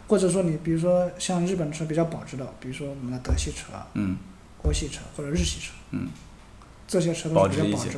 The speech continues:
Speaker 1: 保值率比较高的。
Speaker 2: 嗯，合资品牌的。
Speaker 1: 啊，合资品牌的。其次呢，我觉得呢，也不一定说十万块钱左右的车就都是好车，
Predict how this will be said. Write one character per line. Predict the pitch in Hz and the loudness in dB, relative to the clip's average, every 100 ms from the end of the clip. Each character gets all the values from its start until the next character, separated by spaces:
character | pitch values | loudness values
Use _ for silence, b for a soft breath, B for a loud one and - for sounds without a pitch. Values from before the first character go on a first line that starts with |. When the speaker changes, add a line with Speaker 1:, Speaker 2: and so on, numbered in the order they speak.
| 131 | -8
Speaker 1:
保 | 135 | -8
值 | 131 | -2
率 | 165 180 | 0 0
比 | 151 | 0
较 | 135 | -4
高 | - 175 | 2 4
的。 | 170 - | 4 2
Speaker 2:
嗯， | 95 | 0
合 | 95 123 | 4 4
资 | 156 | 6
品 | 139 | 4
牌 | 95 92 | 4 0
的。 | - | -2
Speaker 1:
啊， | 143 123 127 | -6 -6 -4
合 | 165 | -2
资 | 175 | 0
品 | 165 | 0
牌 | 127 | -2
的。 | - - - B B B - | -8 -14 -16 B B B -4
其 | 202 | 0
次 | 202 285 | 4 8
呢， | 208 | 8
我 | 170 | 6
觉 | 165 196 | 6 6
得 | 233 | 6
呢， | 190 165 160 160 - - | 6 4 2 0 -4 -6
也 | 156 | -2
不 | 160 254 | 2 6
一 | |
定 | 285 240 | 8 8
说 | 247 240 | 8 4
十 | 226 190 | 6 6
万 | 262 | 8
块 | 262 | 10
钱 | 247 | 10
左 | 220 | 10
右 | 175 | 8
的 | 185 | 6
车 | 226 | 4
就 | 226 247 | 2 4
都 | 285 | 4
是 | 285 | 6
好 | 240 131 | 2 0
车， | - 202 | 0 0